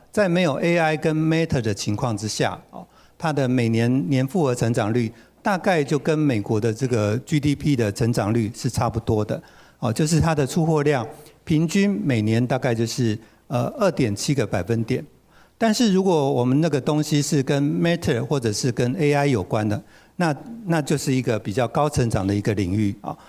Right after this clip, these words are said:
那，呃，研调机构估计这个大概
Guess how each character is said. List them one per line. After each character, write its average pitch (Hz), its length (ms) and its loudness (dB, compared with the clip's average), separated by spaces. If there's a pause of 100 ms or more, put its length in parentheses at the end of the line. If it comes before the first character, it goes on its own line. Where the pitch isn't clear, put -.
(240)
那， 143 420 0 (380)
呃， 127 200 2
研 135 140 4
调 160 120 4
机 151 160 -2
构 151 120 2
估 147 220 0
计 139 300 -2
这 165 100 -6
个 147 100 0
大 131 140 -2
概 127 340 0